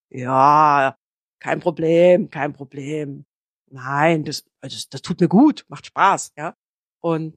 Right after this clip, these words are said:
deswegen ist es gar nicht so tricky, da durchzusteigen, wo, wo man ein bisschen über die Schippe springt, ja, wo es so ein bisschen zu viel des Guten ist, ja? Und erfordert dann vielleicht auch, äh, Resonanz, ne, Tor vierundvierzig, das Oppositionstor, ist dies,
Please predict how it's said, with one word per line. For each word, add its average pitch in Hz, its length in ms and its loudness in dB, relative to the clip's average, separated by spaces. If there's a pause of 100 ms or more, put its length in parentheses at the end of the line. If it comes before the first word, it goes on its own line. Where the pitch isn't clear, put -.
(120)
deswegen 190 200 -4
ist 220 80 -2
es 240 120 -4
gar 180 140 -6
nicht 302 120 -2
so - 120 -10
tricky, 262 600 -4 (760)
da 165 80 4
durchzusteigen, 185 840 -2
wo, 170 200 2 (340)
wo 160 120 0
man 170 180 2
ein - 20 2
bisschen 175 500 0 (760)
über 196 160 0
die 190 60 0
Schippe 165 220 -2
springt, - 420 -12
ja, 147 120 -2
wo 165 100 0
es 165 100 -2
so 170 80 -2
ein - 20 -6
bisschen 175 300 0 (300)
zu - 140 -6
viel 240 280 2
des 160 160 -2
Guten - 240 -16
ist, - 240 -10
ja? 143 260 -6 (680)
Und 160 520 -2 (840)
erfordert 175 440 2
dann 190 120 0
vielleicht 180 380 0
auch, - 300 -10
äh, 170 80 -10
Resonanz, 170 840 -2
ne, 233 140 -2
Tor - 140 2
vierundvierzig, 185 640 0
das - 200 -8
Oppositionstor, 165 840 -2
ist - 140 -6
dies, - 300 -4